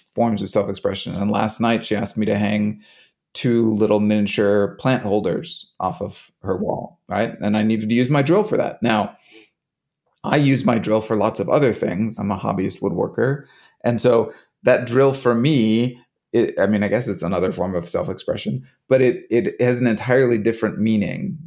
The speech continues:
to me. And somebody who was buying a drill just for the purposes that my daughter was wanting it for, which was kind of home decor, would, would have a different underlying set of motivations than I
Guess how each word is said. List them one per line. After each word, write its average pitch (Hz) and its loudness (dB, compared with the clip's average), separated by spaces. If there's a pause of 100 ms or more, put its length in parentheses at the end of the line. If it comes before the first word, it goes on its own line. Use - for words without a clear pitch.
(160)
to 107 -2
me. - -6
And 104 -4
somebody 135 0
who 123 2
was 113 0
buying 113 0
a 107 0
drill 107 0
just - 0
for 120 -2
the 107 2
purposes 104 -4
that - -4
my 101 -4
daughter 170 2
was 110 -6 (120)
wanting 90 -4
it 85 -12
for, - -8
which 131 -16
was - -14
kind - -12
of - -18
home 98 -6
decor, - -12 (760)
would, 117 2
would 127 2
have 123 4
a 123 2
different 139 0
underlying 120 2
set 107 2
of 92 -2
motivations 95 -2 (280)
than 110 -2 (100)
I 110 0